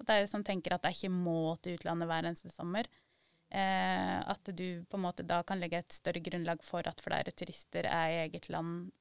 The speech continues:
på sommeren. Og så tenker jeg da at det blir mer sånn der, eh, at det blir mer opplevelsesbasert, da, sånn der at ikke alle må på de samme plassene, på en måte, men at du kan ha mer sånn opplevelsesbasert ferie, sånn der at for eksempel du reiser på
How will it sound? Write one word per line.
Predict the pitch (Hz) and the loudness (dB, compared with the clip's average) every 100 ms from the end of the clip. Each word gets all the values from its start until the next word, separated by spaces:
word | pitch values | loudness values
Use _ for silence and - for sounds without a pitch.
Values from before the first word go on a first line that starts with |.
| _ _ - | _ _ -10
på | - 175 165 | -2 0 0
sommeren. | - 185 170 220 311 - _ _ _ _ - | -2 -2 2 2 2 -2 _ _ _ _ 0
Og | 254 | 2
så | 262 | 4
tenker | 269 226 185 | 4 4 -4
jeg | |
da | 175 170 | 2 0
at | - 175 | 0 2
det | 180 | 2
blir | 170 175 | 2 2
mer | 170 | 2
sånn | 170 180 | 0 0
der, | 160 160 | 2 2
eh, | 160 160 160 160 | 4 4 4 2
at | - - - 180 | 0 -2 -4 -2
det | 180 | 0
blir | 180 175 | 2 2
mer | 170 | 2
opplevelsesbasert, | 180 - 175 160 151 156 - 170 - - - 190 220 - | 0 -2 0 2 0 -4 -6 -6 -4 -6 0 2 2 2
da, | 214 | -2
sånn | 208 185 | 0 0
der | 175 | 2
at | 165 190 | 0 -4
ikke | - - | -4 -4
alle | 175 165 170 | -2 0 0
må | 170 165 160 156 | 0 0 0 -2
på | - 165 | 0 0
de | 185 | 0
samme | 180 170 175 | -2 -4 -4
plassene, | - 185 - - 170 | -4 -6 -4 -4 -2
på | - | -2
en | 180 | -2
måte, | 175 190 | -2 -2
men | 175 | 0
at | 175 - - _ _ _ _ _ _ - | -2 -4 -18 _ _ _ _ _ _ -6
du | 208 | 4
kan | 196 | 4
ha | 196 180 | 4 2
mer | 175 175 | 0 -2
sånn | 190 | -6
opplevelsesbasert | 170 170 165 151 - - 175 185 180 | -4 6 6 6 -4 0 2 2 0
ferie, | - 175 170 | 4 4 4
sånn | 180 175 | 2 4
der | 170 | 6
at | 165 - | 4 2
for | 185 | -6
eksempel | 190 175 180 | -4 -2 2
du | 175 | 4
reiser | 165 165 - | 4 2 -6
på | 170 | 2